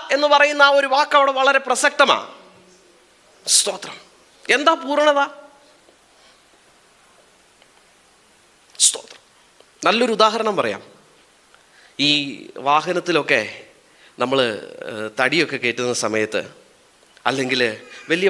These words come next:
ഭാരമുള്ള വസ്തുക്കൾ നമ്മൾ ഉയർത്തുന്ന സമയത്ത്, നമ്മൾ നമ്മുടെ ശക്തിയാകുന്നിടത്തോളം അതിനുവേണ്ടി പ്രയോജനപ്പെടുത്തും, അല്ലേ?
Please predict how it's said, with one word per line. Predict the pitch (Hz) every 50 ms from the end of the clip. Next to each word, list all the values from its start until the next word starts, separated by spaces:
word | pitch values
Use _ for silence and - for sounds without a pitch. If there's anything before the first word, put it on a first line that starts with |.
| - 165
ഭാരമുള്ള | 160 156 160 170 185 202 214 185 175 170 165 147
വസ്തുക്കൾ | 139 139 - - 165 160 165 160 147
നമ്മൾ | 143 139 139 139 135
ഉയർത്തുന്ന | 131 151 151 147 - 165 156 147 - -
സമയത്ത്, | 123 127 127 131 127 - 113 92 - - - - _ _ _ _ _ _ _ _ _ _ _ _ _ _ _ _ _ _ _ -
നമ്മൾ | 120 120 127 143 151 156 143
നമ്മുടെ | 143 143 143 143 147 156 156 - - - - -
ശക്തിയാകുന്നിടത്തോളം | 143 131 131 - - - 180 180 151 139 135 131 139 147 156 160 165 170 180 175 175 170 175 175 180 180 - 180 175 170 175 180 180 185 196 196 175 160
അതിനുവേണ്ടി | - 143 143 139 139 135 135 131 131 -
പ്രയോജനപ്പെടുത്തും, | 117 113 110 110 110 107 110 104 92 - 73 - - - - - - - - - - - - - - _ _ _ _ _ _ _ _ _ - -
അല്ലേ? | 208 202 123 110